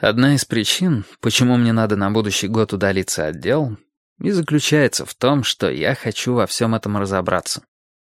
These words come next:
Я опустил глаза. "Может, даже на бумаге. Думаю попробовать писать роман". "Совершенно серьезно?" "Совершенно секретно.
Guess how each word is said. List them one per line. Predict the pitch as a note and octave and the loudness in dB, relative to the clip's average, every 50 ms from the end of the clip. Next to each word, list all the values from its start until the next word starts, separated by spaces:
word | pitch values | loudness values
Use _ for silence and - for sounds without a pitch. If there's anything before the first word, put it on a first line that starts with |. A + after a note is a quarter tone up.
| _ _ _ _ _ - - | _ _ _ _ _ -16 -12
Я | G#2 F#2+ G2 F#2 F2 | -10 -6 -4 -4 -2
опустил | F2 - - G#2 - - - G#2+ G2+ | -2 -2 -4 -4 -4 -2 -2 -2 -2
глаза. | G2+ G#2+ A2 A2 G2+ G2+ F2 F2 - _ _ _ _ _ _ - - - - - - - - - - _ _ _ _ _ _ _ _ _ - - | 0 -2 -2 -2 -2 -2 -6 -6 -8 _ _ _ _ _ _ -20 -20 -18 -18 -18 -18 -18 -20 -20 -20 _ _ _ _ _ _ _ _ _ -16 -12
"Может, | - - - D#2+ A2 C3+ C#3+ E3 D#3+ - - - - | -8 -4 -2 0 2 4 2 2 0 -2 -6 -6 -2
даже | - A#2+ G#2+ G#2 G2 G2+ G#2+ G#2+ B2+ | 0 0 2 4 4 4 4 2 2
на | C#3 C3+ | 2 4
бумаге. | C#3 D3 C#3+ A#2+ G#2+ G#2 G2 G2 F#2+ F#2+ - _ _ _ _ _ _ _ _ - | 4 4 4 4 2 2 2 0 -2 -4 -6 _ _ _ _ _ _ _ _ -14
Думаю | C2 C2 - E2+ F#2 A2 B2+ C#3 C#3+ D3 C#3 | -12 -10 -6 -2 0 2 4 4 4 4 2
попробовать | D3+ D3 D3 - A2+ G#2+ G2 G2 A2 A2 A#2 A2 - - - - _ | 0 0 0 0 0 0 2 2 2 0 0 -2 -4 -6 -8 -8 _
писать | - A#2+ A2+ - - F#2+ F2+ - - | -6 -4 -4 -2 -2 -2 -2 -2 -2
роман". | F#2 G2 G2+ G2+ F#2 E2 D2 C2+ - - _ _ _ _ _ _ _ _ _ _ _ _ _ _ _ _ _ _ _ - | -2 -2 -2 -2 -4 -6 -6 -8 -12 -20 _ _ _ _ _ _ _ _ _ _ _ _ _ _ _ _ _ _ _ -2
"Совершенно | - - F3+ G3 A3 - - - C#4 C4 B3+ | 0 2 4 4 4 4 2 4 4 6 6
серьезно?" | A#3 - - G#3+ G3 G3 G3 G3+ G3+ - D4 D4+ - _ _ _ _ _ _ _ _ _ _ _ _ _ _ _ - | 6 4 4 4 6 6 4 4 4 4 2 2 2 _ _ _ _ _ _ _ _ _ _ _ _ _ _ _ -14
"Совершенно | - - - - E2+ G2+ G2+ - - - C#3 C3+ C3 | -12 -10 -6 -2 -2 0 0 2 2 2 2 2 2
секретно. | - - - - - C#3 D3 C3 - - - - | 0 -2 -4 -4 -2 0 0 0 -2 -4 -8 -14